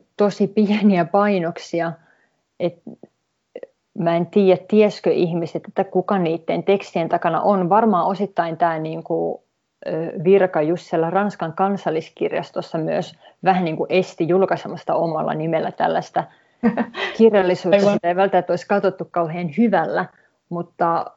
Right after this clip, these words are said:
Speaker 1: omana aikanaan siis Bataille ei koskaan noussut niin suureksi nimeksi, tai että hän, hän oli kyllä tunnettu i-, tyyppi kulttuuripiireissä,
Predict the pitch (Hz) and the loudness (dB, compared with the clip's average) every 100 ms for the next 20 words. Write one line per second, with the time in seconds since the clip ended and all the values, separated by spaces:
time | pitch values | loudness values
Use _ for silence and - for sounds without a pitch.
0 | _ _ - 254 285 240 175 202 202 190 | _ _ 0 2 2 0 0 -4 -2 -4
1 | 165 165 170 - 165 190 208 202 175 170 | -4 -6 -8 -8 -2 0 2 0 0 0
2 | 202 208 - - 175 165 160 165 - 170 | 0 -2 -2 -8 -6 -4 -8 -10 -12 -6
3 | 165 180 185 175 - 175 - _ 165 175 | -2 0 0 -2 -6 -8 -8 _ -2 2
4 | 185 170 165 - - - 185 175 175 190 | 2 2 -4 -10 -16 -2 2 6 6 4
5 | 190 - 180 180 180 - - - 165 180 | 0 -2 0 2 0 -4 -8 -2 0 0
6 | 175 - - - 165 175 175 - 180 185 | -2 -4 -4 -2 -2 -2 -4 -4 0 2
7 | 185 175 180 - 214 185 175 - - - | 2 0 0 2 2 2 -2 -6 -8 2
8 | 180 185 185 120 - 208 196 - 170 160 | 4 4 0 -8 0 4 4 2 -2 -4
9 | - _ _ _ _ _ - 190 170 - | -8 _ _ _ _ _ 2 2 2 2
10 | 175 180 180 175 175 165 180 - 185 | 2 4 6 6 6 4 0 -2 -6